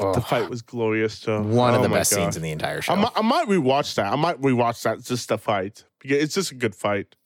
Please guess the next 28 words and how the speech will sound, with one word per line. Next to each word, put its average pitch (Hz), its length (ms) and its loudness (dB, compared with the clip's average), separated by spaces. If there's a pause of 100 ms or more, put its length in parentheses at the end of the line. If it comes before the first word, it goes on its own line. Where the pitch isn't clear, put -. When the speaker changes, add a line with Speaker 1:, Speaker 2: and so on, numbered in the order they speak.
(200)
Speaker 2:
And, 127 200 4
like, 113 220 4
like 113 200 -4
I - 20 0
said, 120 220 2
it's 104 140 0
like, 104 120 2
once 139 260 2
you 180 140 4
realize, 107 540 4
like, 92 180 0
it's 104 220 -2
not 87 420 0
just, - 220 0
like, 85 300 -2 (360)
anime 101 400 2
for - 140 -2
anime 95 460 0 (120)
fight. 98 460 0 (260)
Speaker 1:
No, 294 220 2
it 311 120 2
is. 185 380 0 (540)
Speaker 2:
I 120 140 2
don't 104 280 0
think 90 140 -4
so 80 180 0
at 80 80 0
all. 80 240 0